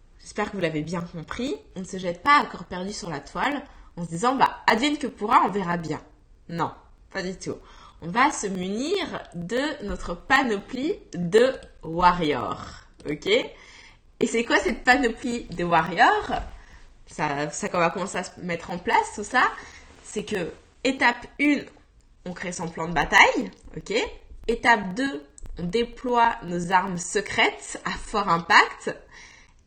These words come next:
Et notre arme secrète, c'est quoi ? Si vous me connaissez, vous le savez déjà, c'est qu'on va aller créer le parfait produit d'appel qui va nous permettre d'attirer, euh, facilement des clients en ligne.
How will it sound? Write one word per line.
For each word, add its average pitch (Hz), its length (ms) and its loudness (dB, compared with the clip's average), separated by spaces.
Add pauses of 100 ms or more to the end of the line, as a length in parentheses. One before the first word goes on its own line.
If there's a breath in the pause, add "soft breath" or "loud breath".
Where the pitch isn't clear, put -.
(140)
Et 147 80 -8
notre 147 240 -10
arme 165 100 -10
secrète, 170 500 -12
c'est - 220 -16
quoi ? 175 420 -4
Si - 180 -16
vous 170 120 -6
me 170 60 -4
connaissez, 170 420 -6
vous 156 80 -6
le 151 60 -10
savez 147 280 -8
déjà, 156 400 -4 (440 loud breath)
c'est - 160 -14
qu'on 156 140 -10
va 151 80 -6
aller 147 180 -8
créer 208 400 -6
le 165 140 -6
parfait - 680 0
produit 165 380 -10
d'appel 165 640 -4 (400 loud breath)
qui - 160 -10
va 170 100 -6
nous 156 120 -8
permettre 170 640 -8
d'attirer, 165 800 -8
euh, 135 40 -14 (140)
facilement 156 460 -12
des 139 180 -10
clients 135 220 -12
en 131 60 -12
ligne. 226 380 -6